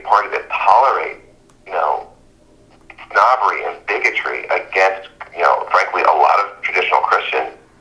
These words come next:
a lot of white guys who work hard every day and who don't feel that they, um, you know, are on top of the world.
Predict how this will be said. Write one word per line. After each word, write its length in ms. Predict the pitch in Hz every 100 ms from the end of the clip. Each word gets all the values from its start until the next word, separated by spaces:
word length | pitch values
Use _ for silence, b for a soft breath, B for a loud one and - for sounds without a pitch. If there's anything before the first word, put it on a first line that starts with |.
| _ -
a 80 | 82
lot 260 | 87 95
of 240 | 90 - -
white 320 | 82 98 -
guys 360 | 87 87 90 98
who 80 | - 78
work 240 | 87 92
hard 240 | 90 87
every 220 | 98 98 101
day 420 | - - - -
and 120 | -
who 120 | -
don't 240 | 73 82 -
feel 140 | 98 95
that 160 | -
they, 380 | 85 98 98 - - - -
um, 360 | 87 92 92 - -
you 80 | 98
know, 80 |
are 240 | 90 87 92
on 80 | -
top 240 | 92 98
of 80 | 104
the 80 | -
world. 440 | 101 104 104 -